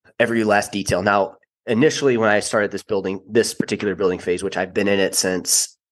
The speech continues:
April of twenty twenty-two, so a little bit over a year, May, so a little over a year, about thirteen months. It was, like, the beginning of May. So it's been a good year of me pushing my body weight up.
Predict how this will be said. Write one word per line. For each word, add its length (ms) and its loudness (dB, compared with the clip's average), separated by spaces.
April 380 0
of 80 -4
twenty 240 0
twenty-two, 460 0
so 160 -2
a 20 0
little 220 0
bit 120 0
over 240 -2
a 60 -2
year, 420 -4
May, 300 2
so 160 0
a 20 2
little 160 2
over 140 -2
a 60 -4
year, 80 -10
about 240 -8
thirteen 280 -4
months. 200 -6
It 20 -2
was, 100 -4
like, 220 -4
the 60 -20
beginning 320 -2
of 80 -6
May. 260 -6
So 120 2
it's 80 -2
been 140 0
a 40 2
good 160 0
year 220 4
of 100 0
me 360 0
pushing 180 -8
my 140 -4
body 240 -4
weight 180 -4
up. 220 -6